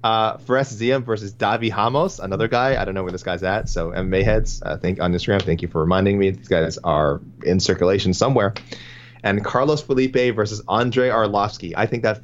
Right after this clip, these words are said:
fight would be super ugly and not a good fight. <laughs> And, uh,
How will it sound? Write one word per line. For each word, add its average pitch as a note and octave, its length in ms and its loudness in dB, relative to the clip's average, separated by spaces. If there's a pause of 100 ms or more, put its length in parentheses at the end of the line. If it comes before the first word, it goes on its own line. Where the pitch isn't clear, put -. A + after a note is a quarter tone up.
(160)
fight G#2 160 0
would G#2 140 -8
be F#2+ 300 -4 (160)
super - 540 -4
ugly - 380 -10 (560)
and D#2+ 80 -4
not E3 200 0
a - 20 -4
good - 140 0
fight. - 240 -4
<laughs> - 200 -2 (1200)
And, B2+ 320 2
uh, A#2+ 260 0